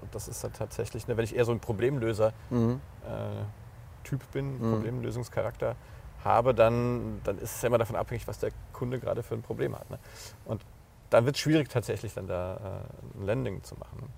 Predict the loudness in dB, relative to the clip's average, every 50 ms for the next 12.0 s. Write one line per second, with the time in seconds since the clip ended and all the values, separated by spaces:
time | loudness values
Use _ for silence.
0 | -18 -8 -6 -4 -4 -2 -4 -4 -6 -6 -8 -12 -16 -18 -18 -20 -20 -20 -18 -18
1 | -18 -16 -18 -18 -18 -18 -18 -18 -18 -18 -18 -16 -16 -14 -14 -16 -16 -18 -10 2
2 | 8 10 10 10 10 8 6 4 6 8 10 10 12 12 10 10 8 6 8 6
3 | 6 2 0 2 2 4 4 4 2 0 -4 -2 6 8 10 12 12 10 10 8
4 | 4 2 0 2 4 4 6 4 4 0 -4 -14 -20 -20 -20 -20 -18 -16 -16 -16
5 | -14 -10 -2 2 4 6 6 8 8 10 12 12 12 12 10 8 8 8 8 6
6 | 6 6 4 4 6 6 6 6 4 2 0 0 4 8 8 8 8 6 6 4
7 | 4 4 2 0 0 -2 -2 -2 -2 -2 -2 -4 -2 2 4 4 6 4 2 0
8 | 0 0 0 0 0 0 -2 -2 -2 -2 -4 -4 -2 0 2 2 0 -2 -6 -12
9 | -12 -14 -14 -14 -16 -16 -16 -4 0 2 4 4 4 0 -2 -8 -14 -18 -18 -18
10 | -18 -18 -6 0 2 4 4 6 4 4 2 4 8 8 10 10 10 8 6 4
11 | 2 2 2 0 0 2 6 6 6 6 6 4 4 4 2 0 0 2 2 2